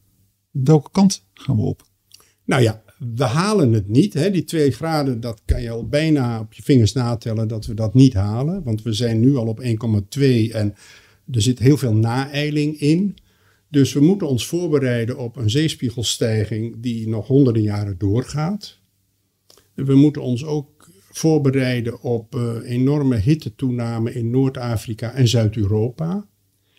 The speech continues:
Speaker 2: En natuurlijk, ja, dan hoor ik ook bij de mensen die zeggen, "Daar ga je niet aan dood." Ik bedoel,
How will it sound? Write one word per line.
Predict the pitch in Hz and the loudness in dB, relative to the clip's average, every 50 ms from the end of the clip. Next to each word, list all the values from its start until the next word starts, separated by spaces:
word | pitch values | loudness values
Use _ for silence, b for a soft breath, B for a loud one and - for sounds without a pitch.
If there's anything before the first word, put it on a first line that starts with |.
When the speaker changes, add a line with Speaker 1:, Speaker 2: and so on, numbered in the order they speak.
| _ _ _ _ | _ _ _ _
Speaker 2:
En | - 147 135 131 | -2 2 2 4
natuurlijk, | 131 127 127 - _ - 185 190 185 156 147 135 - | 4 4 2 -2 _ -6 -4 -2 0 0 0 -2 -2
ja, | - 160 156 147 127 - - _ _ _ _ _ _ | -4 -4 -2 -2 -4 -6 -10 _ _ _ _ _ _
dan | - 131 123 127 139 135 143 | -10 -8 -4 -2 0 2 2
hoor | 127 127 139 131 135 | 2 2 2 2 0
ik | 131 - | -2 -4
ook | 147 147 147 147 | -6 -6 -6 -4
bij | 143 135 | -4 -4
de | 127 123 | -2 -2
mensen | 127 127 127 120 - - 120 | -2 -2 -2 -4 -4 -6 -8
die | 120 | -8
zeggen, | 110 - 123 - - | -6 -6 -6 -4 -4
"Daar | 127 | -4
ga | - - 135 | -4 -4 -2
je | 139 135 127 123 | 0 0 2 2
niet | 131 123 127 | 2 2 0
aan | 113 104 104 98 | -2 -4 -2 2
dood." | 107 175 196 143 104 117 - - - _ _ _ | 4 4 4 4 2 0 -6 -10 -20 _ _ _
Ik | - 127 117 | -16 -12 -8
bedoel, | 131 127 120 117 117 110 110 | -6 -4 -2 -2 -4 -4 -6